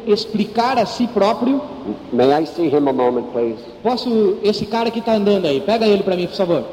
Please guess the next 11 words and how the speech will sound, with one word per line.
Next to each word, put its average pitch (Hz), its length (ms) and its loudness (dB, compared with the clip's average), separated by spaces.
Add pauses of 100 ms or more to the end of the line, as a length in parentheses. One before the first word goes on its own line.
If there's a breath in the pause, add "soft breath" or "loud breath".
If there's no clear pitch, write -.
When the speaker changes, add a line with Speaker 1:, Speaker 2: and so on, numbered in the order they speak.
(320)
Speaker 1:
Por 165 100 0
favor. 214 340 4 (720)
Speaker 2:
We 151 260 4
need 185 420 0 (180)
a 143 100 0
volunteer. 135 680 0 (320)
Speaker 1:
Nós 202 180 -4
precisamos 240 500 0
de 247 60 0
um 233 60 0
voluntário. 202 680 0